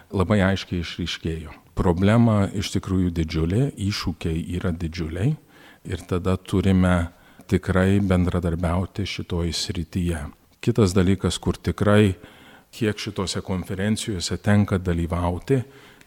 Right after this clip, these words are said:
kur visada palieka didelį įspūdį ir nemažai medžiagos mąstymui, yra liudijimai, kur yra duodami šituose suvažiavimuose. Turėjom iš tikrųjų tris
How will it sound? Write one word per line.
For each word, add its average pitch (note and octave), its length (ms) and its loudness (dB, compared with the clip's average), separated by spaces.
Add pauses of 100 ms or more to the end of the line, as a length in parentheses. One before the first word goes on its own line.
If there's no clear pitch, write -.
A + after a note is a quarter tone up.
(140)
kur F#2 160 -2
visada F#2 440 -2
palieka F#2 680 -2 (360)
didelį G2 880 0 (240)
įspūdį C#3+ 720 0 (460)
ir G2+ 260 -4
nemažai F#2 480 -2
medžiagos F#2+ 640 -2
mąstymui, G2 680 -6 (160)
yra G#2 460 0
liudijimai, F#2 640 -2
kur E2+ 220 -10
yra E2 200 -6
duodami E2+ 580 -6 (240)
šituose F2+ 640 -10
suvažiavimuose. E2 1200 -12
Turėjom G2+ 500 -2 (400)
iš - 240 -10
tikrųjų G2 380 -4
tris - 380 -2